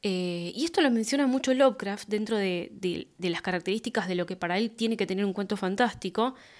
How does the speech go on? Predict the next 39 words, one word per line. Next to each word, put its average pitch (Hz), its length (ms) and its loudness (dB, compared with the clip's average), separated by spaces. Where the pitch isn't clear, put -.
eh, 196 180 0
además 180 320 2
de 214 60 2
la 185 80 6
atmósfera, 165 420 -2
¿no 156 80 -6
es - 60 -8
cierto? 190 360 -2
Eh, 175 680 -2
les 208 160 2
voy 277 100 8
a - 20 8
dejar 269 300 6
acá 247 220 4
abajo 262 540 6
en 196 180 0
los 190 120 -4
comentarios 240 760 2
y 196 100 0
en 185 100 4
las 180 120 0
cajitas 220 340 0
de 214 60 4
información 226 680 0
de 190 200 2
iVoox 214 300 0
y 185 60 2
de 175 380 0
YouTube 285 460 2
un 294 180 6
link 294 400 4
a 226 120 4
las 208 180 -4
ca-, 220 260 -2
a 254 180 6
eso, 202 260 0
justamente 254 520 2
al, 226 140 4
al, 180 640 -2